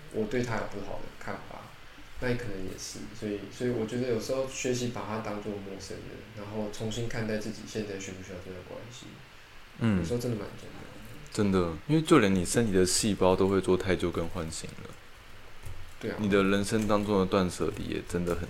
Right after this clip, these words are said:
Speaker 2: 重要。因为其实讲到这个，就要讲到说，因为我，我前两三天我在整理我的房间，然后在整理房间的时候就会发现说，有一些东西就是特别难处理，明明没有用处了，但是因为你之前，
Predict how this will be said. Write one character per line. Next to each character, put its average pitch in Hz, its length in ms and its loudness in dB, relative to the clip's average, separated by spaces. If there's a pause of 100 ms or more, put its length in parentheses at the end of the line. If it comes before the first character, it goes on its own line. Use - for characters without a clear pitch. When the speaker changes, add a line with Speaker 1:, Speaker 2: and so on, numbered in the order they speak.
Speaker 2:
重 - 140 -6 (120)
要。 78 160 0 (520)
因 139 80 6
为 170 60 10
其 120 140 4
实 101 280 6 (180)
讲 117 240 12
到 139 60 6
这 147 100 8
个， 98 260 6 (460)
就 131 100 4
要 127 80 6
讲 104 140 0
到 98 140 0
说， 110 120 -4
因 120 80 0
为 120 60 2
我， 92 200 4 (160)
我 101 160 2
前 95 460 0
两 90 160 2
三 95 220 2
天 95 140 2
我 85 60 2
在 95 140 6
整 87 240 2
理 87 60 0
我 80 100 2
的 82 80 2
房 82 160 -4 (180)
间， 85 80 0 (640)
然 117 80 2
后 131 40 6
在 147 120 6
整 131 160 4
理 104 120 4
房 92 180 4
间 104 100 4
的 98 60 2
时 95 60 2
候 98 40 4
就 98 120 6
会 95 60 10
发 98 160 0
现 95 80 0
说， 95 200 0 (240)
有 143 120 12
一 156 40 12
些 175 120 10
东 180 160 12
西 170 140 6
就 165 120 4
是 165 80 4
特 165 180 8
别 123 120 8
难 107 180 6
处 107 300 2
理， 98 180 2 (340)
明 143 160 6
明 151 140 8
没 160 80 8
有 123 100 8
用 117 240 4
处 107 220 4
了， 85 60 6
但 107 140 4
是 107 160 -2
因 104 140 0
为 98 300 8
你 101 160 0
之 104 180 0
前， 98 120 4